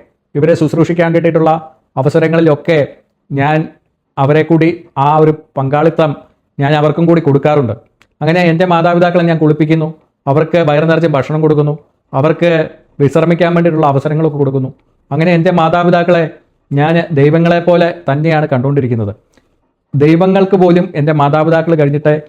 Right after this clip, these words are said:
ഒരു സ്ഥാനം ഞാൻ കൊടുത്തിട്ടുള്ളൂ. ധർമ്മത്തിന് പോലും എൻ്റെ മാതാപിതാക്കൾ കഴിഞ്ഞിട്ടുള്ള ഒരു സ്ഥാനം മാത്രമേ കൊടുത്തിട്ടുള്ളൂ. അതുകൊണ്ടാണ് എൻ്റെ ഉള്ളിലെ ജ്ഞാനമൊക്കെ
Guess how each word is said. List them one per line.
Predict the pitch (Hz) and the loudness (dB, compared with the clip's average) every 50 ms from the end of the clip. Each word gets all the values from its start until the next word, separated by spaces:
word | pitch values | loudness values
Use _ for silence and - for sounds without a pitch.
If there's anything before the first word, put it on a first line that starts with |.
| _ _ _ _ - | _ _ _ _ -6
ഒരു | 131 127 | -6 -4
സ്ഥാനം | - - 131 131 139 147 151 151 | -2 -2 -2 0 0 0 0 0
ഞാൻ | 143 139 135 | 0 0 -2
കൊടുത്തിട്ടുള്ളൂ. | 123 113 104 - 120 113 117 107 98 - _ _ _ _ _ _ - | -2 -2 -2 -4 -4 -4 -6 -6 -8 -10 _ _ _ _ _ _ -4
ധർമ്മത്തിന് | 143 139 147 165 175 185 180 196 190 196 | -2 -2 0 0 0 0 2 2 2 4
പോലും | 180 175 175 175 175 - | 4 2 2 0 0 -2
എൻ്റെ | 160 147 143 160 | -4 -2 0 0
മാതാപിതാക്കൾ | 151 151 139 139 147 151 156 160 165 160 156 165 | 0 0 0 0 0 0 0 0 0 0 0 0
കഴിഞ്ഞിട്ടുള്ള | 160 151 143 143 147 147 151 147 139 143 - - _ _ _ _ - | 0 0 0 0 -2 -2 0 0 -2 -2 -4 -12 _ _ _ _ -4
ഒരു | 135 139 | -2 -2
സ്ഥാനം | 143 - 131 127 123 147 147 | 0 0 0 0 0 0 0
മാത്രമേ | 143 139 147 143 139 127 | 0 0 0 0 0 0
കൊടുത്തിട്ടുള്ളൂ. | 120 107 123 120 123 117 110 104 - _ _ _ _ _ _ - | -2 -2 -2 -2 -2 -4 -4 -6 -10 _ _ _ _ _ _ 0
അതുകൊണ്ടാണ് | 147 151 175 190 185 180 175 175 175 | 2 2 4 4 2 2 2 2 2
എൻ്റെ | 170 156 151 156 175 | 2 2 2 2 2
ഉള്ളിലെ | 175 165 160 156 160 160 156 - - 139 | 2 4 2 2 2 2 0 -2 -4 -4
ജ്ഞാനമൊക്കെ | 139 127 139 151 160 156 156 147 - 151 143 143 | -2 -2 0 0 0 0 -2 -2 0 -2 -2 -2